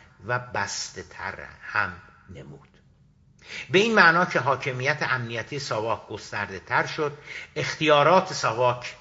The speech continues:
بیشتر شد، پاسخگو بودن ساواک کمتر شد و عملاً هیچ دستگاهی نظارت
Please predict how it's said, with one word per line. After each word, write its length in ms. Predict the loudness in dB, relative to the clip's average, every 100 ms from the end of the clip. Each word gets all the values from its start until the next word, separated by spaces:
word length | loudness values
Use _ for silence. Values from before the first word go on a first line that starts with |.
| _ _ _
بیشتر 400 | -14 -8 -4 -4
شد، 320 | -4 -4 -6 -10 -14 0
پاسخگو 640 | 4 4 2 -4 -6 -8
بودن 320 | -6 -4 -2
ساواک 600 | -2 -2 0 0 -2 -10
کمتر 440 | -4 -4 -2 -2 -2
شد 320 | -2 -2 -2 -6 -20 -10 -10
و 60 | -2 2
عملاً 600 | 4 2 4 6 6 4 -6 -16 -20 -20 _ _
هیچ 540 | -12 -8 -8 -8 -14 -4
دستگاهی 720 | -4 -4 -8 -6 -2 0 -2
نظارت 640 | -6 -8 -6 -6 -4 -6